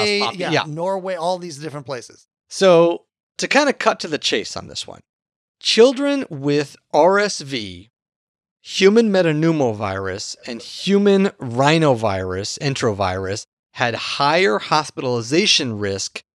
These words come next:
Speaker 1: compared with influenza after adjusting for relative confounders, with adjusted risk ratios of two point nine five,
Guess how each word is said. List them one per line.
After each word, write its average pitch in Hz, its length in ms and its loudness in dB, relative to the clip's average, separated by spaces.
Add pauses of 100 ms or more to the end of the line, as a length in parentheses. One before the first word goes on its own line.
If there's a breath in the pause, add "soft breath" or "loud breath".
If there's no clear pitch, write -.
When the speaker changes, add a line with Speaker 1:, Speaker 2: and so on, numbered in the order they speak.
(160)
Speaker 1:
compared 143 460 0
with 127 200 -4
influenza 123 800 -2
after 113 300 -2
adjusting 117 520 -2
for 113 120 -6
relative 113 520 -2
confounders, 107 720 -4 (400)
with 120 180 -2
adjusted 113 500 -2
risk 127 320 -4
ratios 117 440 0
of 101 200 -10 (120)
two 196 120 0
point 180 260 -2
nine 147 260 0
five, 127 420 0